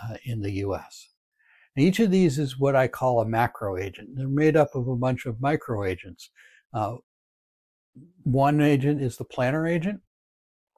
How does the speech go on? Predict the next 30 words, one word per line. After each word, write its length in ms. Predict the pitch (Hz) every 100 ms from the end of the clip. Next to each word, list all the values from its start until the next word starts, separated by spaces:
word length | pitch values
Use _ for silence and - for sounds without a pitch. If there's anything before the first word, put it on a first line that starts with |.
| _ -
which 100 | 117
is 140 | 117
what 180 | 131 - - _ _ -
figures 380 | 170 147 151 127
out 300 | 139 147 -
what 320 | 123 131 135
the 160 | - 123
agent 320 | 131 143 139
should 200 | - 117
do. 320 | 135 156 208 - - - - - _
And 160 | 135 135
then 320 | 139 135 123 _ _ -
there 140 | 151 151
are 20 |
a 60 | 147
set 180 | 160
of 80 | 139
executor 600 | 147 147 139 - 120 110
agents 500 | 104 104 104 101 - _ _ _ _ _ _ - _ _ _ -
that 300 | 135 135 - _ _ _ -
execute 520 | 160 - - 160 143
that 240 | 127 -
plan. 460 | - 170 131 107 131 _ _ _ _ -
And 160 | 123
finally, 320 | - 170 160 139
a 40 |
responder 640 | 120 - 175 160 151 123
agent, 240 | 107 113 117
which 220 | 113 -
summarizes 960 | - 156 151 139 131 123 123 123 120